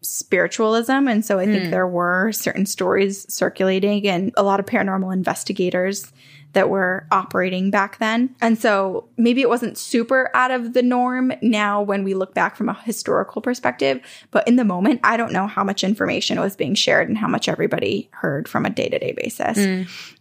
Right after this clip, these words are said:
Speaker 1: But regardless, people who read the Sunday pictorial, they were like, "Heck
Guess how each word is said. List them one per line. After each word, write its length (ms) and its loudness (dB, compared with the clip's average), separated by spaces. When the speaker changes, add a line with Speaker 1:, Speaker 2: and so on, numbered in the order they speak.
Speaker 1:
But 280 0
regardless, 560 0
people 680 -2
who 160 4
read 400 0
the 80 0
Sunday 260 2
pictorial, 540 0
they 120 0
were 100 0
like, 220 -4
"Heck 1080 2